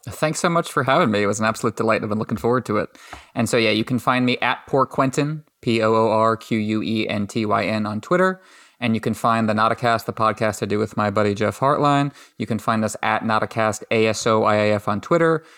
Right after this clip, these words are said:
You can check out all our available episodes on Podbean, Nauticast A S O I A F dot podbean dot com, and our Patreon, patreon com slash Nauticast A S O I A F is where you can get early access to our episodes, bonus episodes, and a whole bunch of great benefits besides. So if you wanna hear, uh,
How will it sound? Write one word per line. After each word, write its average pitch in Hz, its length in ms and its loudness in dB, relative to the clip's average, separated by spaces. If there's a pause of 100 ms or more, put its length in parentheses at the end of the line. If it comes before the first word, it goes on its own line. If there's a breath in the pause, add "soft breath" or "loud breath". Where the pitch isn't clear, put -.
(120)
You 123 60 -16
can 117 100 0
check - 260 -2
out 113 140 2
all 107 160 4
our 107 100 4
available 110 380 2
episodes 104 480 -2
on 101 160 -2
Podbean, 123 540 0
Nauticast 104 760 0
A 110 220 2
S 101 180 -2
O 107 200 2
I 101 100 2
A 104 180 2
F 101 160 -2
dot 104 240 -2
podbean 113 380 0
dot 110 180 0
com, 113 340 0 (300 loud breath)
and 107 100 0
our 101 80 4
Patreon, 123 560 0
patreon 110 600 2
com 107 320 0
slash 107 320 -2
Nauticast 107 600 -2
A 107 120 0
S 107 160 -4
O 101 140 0
I 101 120 0
A 107 200 0
F 110 160 -4
is - 100 -10
where 110 100 -2
you 110 100 -2
can 110 140 -8
get 110 140 -2
early 123 180 2
access 117 220 -2
to 123 80 -4
our 117 60 2
episodes, 113 400 -2
bonus 110 320 0
episodes, 110 400 -4
and 101 100 -4
a - 20 -4
whole 107 140 -2
bunch 107 220 -4
of - 40 -12
great 104 160 -4
benefits 107 360 -8
besides. - 440 -8
So 107 240 -4 (400 loud breath)
if - 160 -4
you 110 140 0
wanna 110 220 2
hear, 117 260 2
uh, 113 300 4